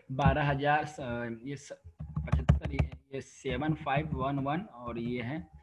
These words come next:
लो है और इसका ग्यारह हज़ार, ग्यारह हज़ार सेवन नाइन फ़ोर पॉइंट टू फ़ाइव है। तो आप देख सकते हो। तो अ-, ये, अगर ये, अ,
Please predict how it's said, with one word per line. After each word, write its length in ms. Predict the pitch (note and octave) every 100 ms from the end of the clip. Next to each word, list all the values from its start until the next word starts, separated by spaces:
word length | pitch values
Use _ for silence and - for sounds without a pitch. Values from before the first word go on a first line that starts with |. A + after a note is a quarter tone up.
| - D2+ - - A2+
लो 280 | A#2+ C3
है 180 | D#3 F3
और 240 | G3 C#3 A#2+
इसका 280 | - C3+
ग्यारह 400 | B2 B2 A#2+ C3+
हज़ार, 440 | C3 B2 A#2+ C#3+ D3
ग्यारह 280 | B2+ B2 C3+
हज़ार 160 | C3 C#3+
सेवन 380 | - C3 B2 C3+
नाइन 520 | B2+ A#2+ A#2+ C#3+ - - D3+
फ़ोर 220 | C3+ E3+
पॉइंट 300 | C3 A#2+ A#2+
टू 120 | A#2+ A#2+
फ़ाइव 320 | - A2 A2+
है। 60 | - - _ _ _ _ _ _
तो 340 | G#2 F#2+ F#2+ -
आप 100 | G#2+
देख 220 | G#2+ C#3+
सकते 300 | - - -
हो। 120 | F3 - - - _
तो 80 | A3
अ-, 380 | A3 - A3 B3
ये, 60 | A3+
अगर 320 | A3 A#3 C#4+
ये, 160 | C#4+
अ, 420 | D4 A3 G#3 G#3